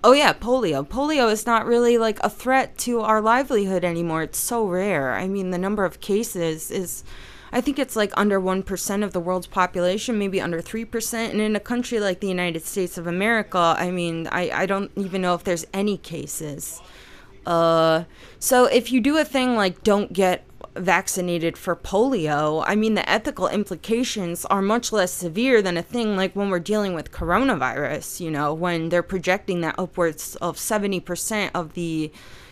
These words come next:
United States population could become infected with this thing, you know.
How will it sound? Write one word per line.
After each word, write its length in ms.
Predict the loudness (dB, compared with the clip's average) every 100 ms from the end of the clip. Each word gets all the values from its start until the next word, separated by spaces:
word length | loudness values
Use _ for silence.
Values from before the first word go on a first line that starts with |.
| -2
United 500 | 2 4 4 2 -2
States 360 | 0 2 2
population 960 | 0 2 2 2 2 2 2 -2 -4 -6
could 500 | -6 0 0 0 -6
become 720 | -12 -8 -4 -2 -2 -4 -6 -12 -10
infected 600 | -6 -6 4 4 4 -2
with 180 | -2 -2
this 200 | -2 -6
thing, 360 | -6 -8 -8 -8
you 160 | -4 -2
know. 220 | -2